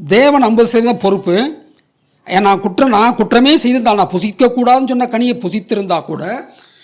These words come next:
இது முழுவதும் என்னுடைய தப்பு கிடையாது. இந்த தப்பை எப்படி தவிர்த்திருக்கலாம்? தேவன் எனக்கு ஒரு ஸ்திரியை கொடுக்காம இருந்திருந்தா கூட நான் புசித்திருக்கவே மாட்டேன். அப்படிதான் சொல்ல வருகிறான்.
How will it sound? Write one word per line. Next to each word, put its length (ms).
இது 280
முழுவதும் 500
என்னுடைய 360
தப்பு 300
கிடையாது. 760
இந்த 320
தப்பை 400
எப்படி 300
தவிர்த்திருக்கலாம்? 960
தேவன் 340
எனக்கு 220
ஒரு 160
ஸ்திரியை 260
கொடுக்காம 360
இருந்திருந்தா 400
கூட 220
நான் 220
புசித்திருக்கவே 680
மாட்டேன். 500
அப்படிதான் 260
சொல்ல 220
வருகிறான். 340